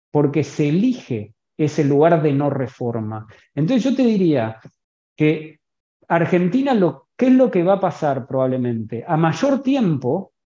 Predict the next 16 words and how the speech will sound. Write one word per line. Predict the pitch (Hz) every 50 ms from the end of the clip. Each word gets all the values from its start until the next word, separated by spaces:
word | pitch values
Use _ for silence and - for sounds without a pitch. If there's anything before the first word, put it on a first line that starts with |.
| _ _ _
sin | _ - - 220 233 233
reforma, | 226 220 202 - - 214 202 160 127 127 131 135
sin | 135 - - 233 233
innovación, | 233 214 185 175 165 151 147 135 143 208 202 170 131
sin | - 190 220 226
creatividad, | 208 196 190 175 185 185 202 233 269 269 254 - - _ _ _
mayor | 151 170 170 170 269 277 226
pobreza, | - 247 233 214 190 160 139 135 - 151 160 165 165 _ _ _ _ _ _ _ _ -
mayor | 160 175 190 185 170 175 - 262 277
informalidad, | 277 247 - - 190 175 170 165 160 170 208 233
mayor | 226 196 165 185 190 196
desempleo. | 190 175 - - 147 135 135 139 175 185 180 147 120 117 117 - _ _ _ _ _ _ _ _ _ _
Yo | - 190 208
no | 214
estoy | 190 202 214 208
diciendo | 175 175 151 - - 170 165 170 170 165 165 160 160 -